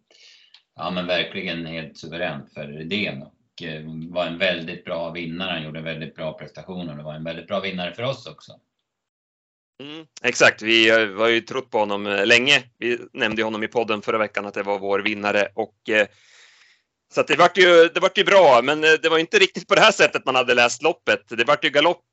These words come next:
Speaker 2: eh, både för Bedazzled Sox och, eh, Following från början.
Speaker 1: Mm. Ja, precis. Och då, så satt de, då satt de ju otroligt bra på det helt plötsligt, Rydén. Sen en annan grej som, eh, liksom överraskade mig lite, det var ju att Antella Rock kördes i spets, men det var ju helt rätt, för han var ju med i matchen till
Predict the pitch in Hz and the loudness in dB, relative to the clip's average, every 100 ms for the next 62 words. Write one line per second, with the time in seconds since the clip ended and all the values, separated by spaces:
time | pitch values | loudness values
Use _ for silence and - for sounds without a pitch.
0 | - 143 139 135 131 117 131 139 165 147 | -8 -4 -2 0 -2 -2 -2 -2 -2 0
1 | 143 139 - 127 - 196 - - - 151 | 2 2 0 -8 -4 -4 -6 -20 -4 0
2 | 196 - 175 156 - 139 123 117 117 110 | 0 0 2 2 4 2 2 2 2 0
3 | 110 123 117 104 101 98 95 - _ _ | -6 -2 -2 -2 0 -2 -4 -14 _ _
4 | _ 90 90 92 98 - - 90 110 110 | _ -12 -8 -8 -10 -16 -8 -2 -2 -4
5 | - 101 117 92 - 87 95 - _ _ | -8 -10 -10 -10 -12 -14 -14 -14 _ _
6 | _ _ 87 107 - 101 92 98 101 95 | _ _ -8 -6 -4 -4 -4 -6 -6 -6
7 | 98 92 92 95 90 - - 101 80 78 | -6 -8 -8 -8 -8 -6 -4 -4 -8 -10
8 | 78 80 - 82 - 78 - 76 _ _ | -10 -12 -12 -14 -12 -16 -16 -20 _ _
9 | 104 _ _ 101 90 80 78 76 - 110 | -20 _ _ -12 -8 -8 -10 -12 -8 -4
10 | 123 107 113 139 104 92 92 82 - _ | -2 -2 -2 -2 -2 -4 -8 -14 -16 _
11 | 120 98 90 101 90 85 82 80 - 82 | -14 -12 -12 -12 -10 -10 -10 -12 -12 -12
12 | 87 104 98 - - 85 101 92 90 - | -6 -4 -4 -6 -12 -8 -6 -6 -10 -12
13 | 92 85 82 82 120 117 - - 87 82 | -12 -12 -8 -6 -6 -8 -10 -10 -8 -8
14 | 80 - 135 90 - - 87 120 107 90 | -14 -8 -6 -6 -8 -14 -10 -6 -6 -6
15 | 80 - 107 - - 85 101 110 90 85 | -10 -8 -8 -8 -10 -10 -8 -6 -6 -6
16 | 80 90 107 - 82 73 76 | -6 -8 -8 -10 -12 -12 -14